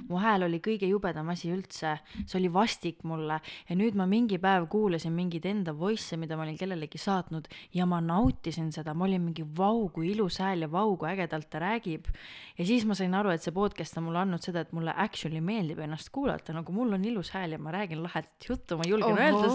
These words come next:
Speaker 1: seda.
Speaker 2: Ohoh. Sa oled kogu aeg öelnud mulle, et mul on ilus hääl, aga
Speaker 1: Jaa, sul ongi väga ilus hääl. Mulle meeldivad inimeste hääled. Sul on, sul on nagu loodud podcasti hääl. Hästi siuke nagu mahe ja siuke Elis ja
Speaker 2: Kas tõesti, kuulajad, andke siis mulle ka teada.
Speaker 1: <laughs> Elis sobib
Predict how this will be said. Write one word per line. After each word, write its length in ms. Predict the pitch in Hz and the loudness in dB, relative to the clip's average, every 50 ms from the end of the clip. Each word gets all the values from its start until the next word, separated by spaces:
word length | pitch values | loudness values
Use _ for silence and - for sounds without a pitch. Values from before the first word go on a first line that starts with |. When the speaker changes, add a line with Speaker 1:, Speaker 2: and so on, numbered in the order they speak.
| - 277 | 4 2
Speaker 1:
seda. 240 | - 190 180 180 - - 302 - - | 2 2 2 2 2 0 -4 -2 2
Speaker 2:
Ohoh. 440 | - 330 - 190 180 208 214 233 262 - 523 554 494 427 | 4 4 4 4 4 2 2 2 0 0 -2 0 0 2
Sa 60 | 381 | 0
oled 60 | 240 | 2
kogu 80 | - 254 240 | 4 4 4
aeg 80 | 214 196 | 6 4
öelnud 240 | 214 208 196 185 190 | 4 2 2 2 0
mulle, 220 | 202 208 196 185 165 | 0 0 0 0 -2
et 60 | - | -2
mul 160 | 180 190 185 | -2 -2 0
on 100 | 180 180 | 0 -2
ilus 260 | 180 180 175 170 - | -2 -2 -4 -4 -4
hääl, 220 | - 170 156 160 - | -4 -4 -4 -4 -2
aga 140 | 160 196 196 | 0 2 6
Speaker 1:
Jaa, 220 | 220 220 208 185 | 8 8 8 8
sul 180 | 170 - 180 175 | 6 2 0 0
ongi 300 | 185 190 190 175 - 156 156 | 0 0 0 0 -2 0 0
väga 260 | 165 170 170 160 160 160 | 2 2 2 0 -2 -2
ilus 240 | 147 156 156 151 - | -4 -4 -6 -6 -4
hääl. 260 | 156 147 143 143 143 | -4 -4 -4 -4 -4
Mulle 200 | 165 175 180 185 | -2 0 2 2
meeldivad 360 | 185 196 196 180 160 165 165 165 | 4 4 2 2 0 -2 -2 -2
inimeste 360 | 170 165 156 156 156 - - | -2 -2 -4 -6 -6 -6 -6
hääled. 180 | 160 156 160 - | -6 -6 -6 -6
Sul 120 | - 175 | -6 -4
on, 140 | 175 170 170 - - | -4 -4 -6 -8 -8
sul 180 | - - 208 | -4 -2 0
on 120 | 196 175 165 | 0 0 -2
nagu 180 | 165 156 175 | -2 -2 0
loodud 340 | 180 185 175 165 - - 147 - | 0 0 0 -2 -4 -8 -10 -8
podcasti 540 | - 139 143 - - - 151 - - - - | -8 -8 -8 -8 -10 -12 -12 -12 -10 -8 -6
hääl. 240 | - 113 139 120 113 - | -4 -4 -4 -6 -8 -8
Hästi 240 | 151 - - - 175 | -8 -8 -8 -8 -6
siuke 220 | 175 165 - - | -6 -6 -4 -6
nagu 200 | 160 160 156 165 | -8 -6 -6 -4
mahe 480 | 170 185 196 190 196 196 196 196 190 185 | -4 -4 -4 -4 -6 -6 -6 -6 -6 -6
ja 80 | 196 190 | -8 -10
siuke 240 | - - - - 202 - | -10 -10 -10 -10 -6 -4
Elis 500 | - 196 202 202 196 202 202 202 208 - | -2 -2 -2 -2 -6 -6 -8 -10 -10 -12
ja 140 | 220 208 202 - _ - 247 214 202 | -14 -14 -16 -18 _ -8 -8 -4 -4
Speaker 2:
Kas 200 | 208 202 - - | -4 -4 -2 -2
tõesti, 340 | - 233 233 226 - - 202 | 0 0 0 0 -2 -4 -2
kuulajad, 400 | 214 208 202 196 202 202 202 208 | 0 2 2 2 2 0 0 -2
andke 260 | 208 208 - - 202 | -4 -4 -4 -4 0
siis 200 | - 196 175 170 170 | 4 4 4 6 6
mulle 320 | 175 208 202 196 202 - | 6 6 6 6 6 6
ka 100 | 196 208 | 6 4
teada. 380 | 196 208 196 190 185 - 196 196 196 - - - 214 - - - - - | 4 4 2 2 2 0 0 -2 -2 -2 4 8 8 8 8 8 6 4
Speaker 1:
<laughs> 580 | 254 247 - - 254 - - - - - - 190 | 2 2 2 0 -2 -4 -6 -14 -10 -4 0 2
Elis 280 | 190 190 175 165 - | 2 2 2 0 0
sobib 280 | - 190 175 180 170 | -2 -2 -2 -2 -4